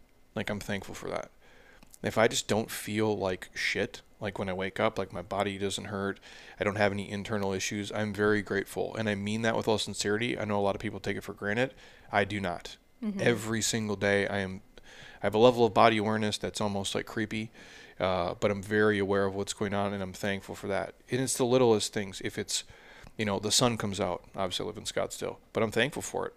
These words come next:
Speaker 1: If it's the summertime, if it's, like, a cool breeze, I put my hand out the window and I drive to work, and I'm like, "This is awesome." And, and I mean this with all sincerity.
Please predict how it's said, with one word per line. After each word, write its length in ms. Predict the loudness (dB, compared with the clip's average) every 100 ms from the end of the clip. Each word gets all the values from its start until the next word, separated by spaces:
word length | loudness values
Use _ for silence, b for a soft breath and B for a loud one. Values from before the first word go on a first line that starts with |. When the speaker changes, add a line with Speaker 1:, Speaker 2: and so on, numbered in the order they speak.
| -12
Speaker 1:
If 180 | -8 -6
it's 120 | -4 2
the 60 |
summertime, 500 | 4 4 2 -2 -4
if 80 | -6
it's, 100 | -4
like, 120 | -4
a 40 | -6
cool 260 | 2 2 4
breeze, 460 | 2 0 -2 -4
I 60 | -6
put 160 | -4
my 100 | -4
hand 200 | -2 0
out 80 | 0
the 60 | 0
window 220 | 0 0
and 100 | -2
I 40 | 0
drive 220 | 0 0
to 80 | 4
work, 280 | 4 4
and 100 | -2 -6
I'm 100 | -4
like, 240 | -6 -10 B B B B B B B 0
"This 200 | 2 4
is 100 | 6
awesome." 380 | 8 8 4 -2
And, 100 | -2
and 160 | 0 0
I 40 |
mean 220 | 0 0
this 160 | -2 2
with 60 | 2
all 80 |
sincerity. 640 | 2 -2 2 2 2 -2